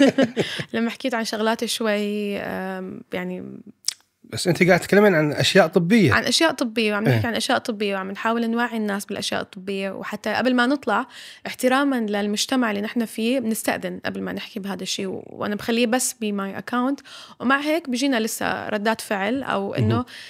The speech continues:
Speaker 1: ريبورت. في ناس بيبعتوا لي on the other hand، في ناس لا بيبعتوا لي إنه لا، احكي أكتر، والله أنا هيك صار معي، والله ما كنت عارف إنه هذا الشيء صح، أو أوه هذا الشيء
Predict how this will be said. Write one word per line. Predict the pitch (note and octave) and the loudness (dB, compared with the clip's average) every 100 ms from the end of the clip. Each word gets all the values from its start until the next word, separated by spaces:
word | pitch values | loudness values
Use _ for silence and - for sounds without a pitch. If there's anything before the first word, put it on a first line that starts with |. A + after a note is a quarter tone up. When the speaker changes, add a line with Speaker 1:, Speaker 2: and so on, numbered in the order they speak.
| - _ - | -20 _ -2
Speaker 1:
ريبورت. | A3+ B3 B3 G3+ F3+ - - - | 2 2 2 -2 -2 -8 -10 -4
في | C#4+ | 2
ناس | C#4+ D4+ | 4 4
بيبعتوا | D4 C4+ C#4 E4 E4 | 2 2 2 2 2
لي | D4+ - | 2 0
on | D4 | 0
the | - D4+ | 2 0
other | D4 | 0
hand، | B3+ A#3+ | 0 -2
في | C4+ | -2
ناس | C#4 C4+ | -2 0
لا | |
بيبعتوا | B3 B3 B3 - C#4 | 0 0 -2 -2 -2
لي | B3 | -2
إنه | A3 G#3 G#3 - | -4 -6 -6 -4
لا، | B3 | -2
احكي | - - - | 0 -2 -2
أكتر، | - - - G3 | -2 -2 -4 -6
والله | A3 A#3 - | -2 0 0
أنا | A#3 B3+ | 0 0
هيك | C4 | -2
صار | - A#3 | -2 -2
معي، | A3 G3 F#3+ | -2 -4 -4
والله | F#3+ G3 | -4 -2
ما | A3 | -4
كنت | B3 A#3 | -4 -4
عارف | G#3+ A#3 G#3+ | -2 -2 -4
إنه | G#3 | -6
هذا | G3+ | -6
الشيء | - G#3+ G3+ - - - - | -8 -8 -8 -10 -16 -16 -12
صح، | - B3 G#3+ - - | 0 0 0 -4 -4
أو | G3+ G3+ | -4 -2
أوه | A3 G#3+ G#3 | -2 -2 -4
هذا | |
الشيء | G#3 - A3+ A3+ | -6 -4 -2 -2